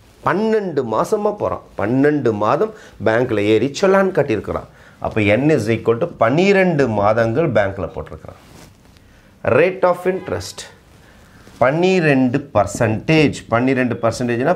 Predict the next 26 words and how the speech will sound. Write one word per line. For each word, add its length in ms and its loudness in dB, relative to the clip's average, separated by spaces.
பன்னெண்டு 360 0
by 160 2
ஹண்ட்ரட், 500 0
per 140 2
year 460 2
இது. 760 -2
ஆண்டுக்கான 1160 2
வட்டி, 680 0
per 160 2
annum. 920 0
ஆனா, 240 2
அவன் 200 0
மாசம் 760 2
மாசம் 460 0
போட்டுக்கிறான், 500 2
per 160 4
month 440 0
போட்டுக்கிறான். 400 0
அப்ப 140 -2
இதை 140 2
per 220 2
month-ஆ 480 0
மாத்தணும். 380 0
வருஷத்தை 380 2
எப்படி 200 0
மந்த்தா 300 0